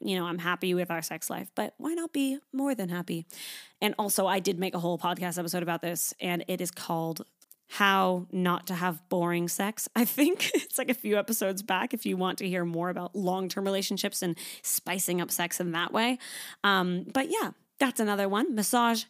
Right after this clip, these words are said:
touching, physically stimulating. Um, oh, and I will actually add on to that. Physically does not just have to be, um, as in, like, you know,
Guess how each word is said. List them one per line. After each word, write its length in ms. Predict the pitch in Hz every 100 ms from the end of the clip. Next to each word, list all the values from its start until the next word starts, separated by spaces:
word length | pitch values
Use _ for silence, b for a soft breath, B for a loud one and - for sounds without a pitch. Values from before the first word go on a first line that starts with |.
| _
touching, 440 | - 214 214 208 196 B B
physically 800 | - 254 226 220 - 208 202 208
stimulating. 880 | - - 202 196 190 185 185 185 180 B B B
Um, 260 | 208 190 185
oh, 120 | 294 233
and 80 |
I 80 | 196
will 160 | 208 349
actually 280 | 330 262 -
add 200 | 202 196
on 140 | 202
to 80 | 202
that. 260 | 180 175 - - -
Physically 440 | 254 240 254 233
does 200 | 214 202
not 220 | 202 202 202
just 160 | 196
have 180 | 190 190
to 80 | 190
be, 440 | 175 185 175 170 B B B -
um, 480 | 185 170 160 160 - -
as 180 | 196 185
in, 140 | 180
like, 260 | 165 160 - _ _
you 100 | 180
know, 120 | 160